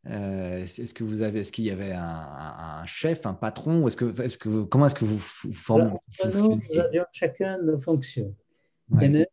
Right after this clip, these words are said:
Speaker 2: qui s'occupait des tournées à l'étranger.
Speaker 1: D'accord.
Speaker 2: Un qui s'occupait de, de la publicité, hein, avec,
Speaker 1: Ok.
Speaker 2: euh, récupérer les cro-, les critiques et tout ça. Moi, je m'occupais de, euh, du travail des pièces.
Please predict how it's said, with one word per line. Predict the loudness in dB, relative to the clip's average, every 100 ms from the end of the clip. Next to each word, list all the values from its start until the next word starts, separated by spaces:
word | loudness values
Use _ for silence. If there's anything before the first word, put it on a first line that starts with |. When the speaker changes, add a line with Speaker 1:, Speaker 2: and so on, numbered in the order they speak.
| _
Speaker 2:
qui | -10
s'occupait | -8 -2 -2 -2 -2 -2 -4 0
des | 0 2
tournées | 4 4 4
à |
l'étranger. | 2 2 0 0 0 -4 -8 _ _ _ _
Speaker 1:
D'accord. | -10 -6 -4 -2
Speaker 2:
Un | -2 -2
qui | -6
s'occupait | -2 -2 0 -2 2 2 2 -2 -6 _
de, | -8 2 6 8 8 8 6 4 0 -4 -6 -10 -10 -10 -8 -10 -12 -10
de | -8
la |
publicité, | -6 -2 -2 -2 -4 -2 -4 -6 _ _ _ _ _ -2
hein, | 2
avec, | 4 2 2
Speaker 1:
Ok. |
Speaker 2:
euh, | -2 -6 _ _ _ 2
récupérer | 2 4 2 4 4 4 6
les | 6 4
cro-, | 2 0
les | 0
critiques | -2 0 0 0 -2 -2
et | -10
tout | -12
ça. | -18 -16 -16 -20 _ _ _ _ _
Moi, | 2 2
je | 4
m'occupais | 0 0 2 2 2 0
de, | -2 4 6 6 4 -2 0
euh, | 2 4 4 2 -2
du | -2
travail | 0 4 4 6
des | 4
pièces. | 4 4 4 -2